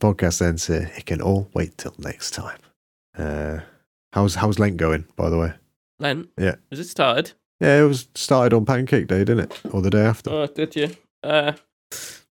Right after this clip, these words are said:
Speaker 1: Sounds like
Speaker 2: I
Speaker 1: it's
Speaker 2: haven't
Speaker 1: going great. <laughs>
Speaker 2: I haven't, I, I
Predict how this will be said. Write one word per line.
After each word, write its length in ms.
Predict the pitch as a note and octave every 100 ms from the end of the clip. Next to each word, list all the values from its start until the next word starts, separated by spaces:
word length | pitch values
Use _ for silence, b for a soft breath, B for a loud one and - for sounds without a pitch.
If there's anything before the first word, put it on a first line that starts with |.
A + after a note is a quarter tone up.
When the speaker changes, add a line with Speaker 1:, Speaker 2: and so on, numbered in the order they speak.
| _
Speaker 1:
Sounds 400 | - B2 C3+ G#2+
like 120 | G2+
Speaker 2:
I 40 | D3
Speaker 1:
it's 100 | D3+
Speaker 2:
haven't 280 | A#2+ F#2 E2
Speaker 1:
going 0 |
great. 240 | G2+ -
<laughs> 1600 | - - - - - - _ _ _ _ _ _ _ _ _ _
Speaker 2:
I 140 | C#3 B2+
haven't, 420 | A2 G2+ F#2 G2
I, 520 | G#2 G2 F#2+ G2 G2
I 60 | G2